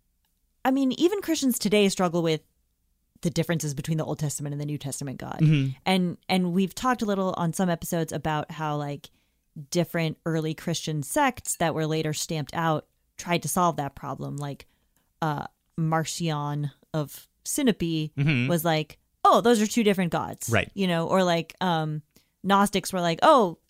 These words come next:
Speaker 1: uh, there's a real God, and then the one in the Old Testament is a lesser being." Um, and this just figures it out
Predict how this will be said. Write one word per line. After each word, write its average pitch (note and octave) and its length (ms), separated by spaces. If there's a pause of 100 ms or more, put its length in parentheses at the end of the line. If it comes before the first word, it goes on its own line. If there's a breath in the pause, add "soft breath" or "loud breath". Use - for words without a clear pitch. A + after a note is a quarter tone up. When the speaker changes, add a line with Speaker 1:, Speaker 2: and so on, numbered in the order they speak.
Speaker 1:
uh, E3 400 (560)
there's G#3+ 160
a G#3+ 80
real A#3 220
God, G3 280
and F3+ 140
then E3+ 160
the E3 80
one E3+ 140
in F3 60
the D#3+ 80
Old D#3 140
Testament D#3+ 380
is C#3 80
a D3+ 40
lesser C#3+ 560 (400)
being." - 400 (800 soft breath)
Um, D#3 380 (160)
and F3+ 240
this - 320 (540)
just G3+ 240 (240)
figures F#3 400
it F3 100
out E3+ 300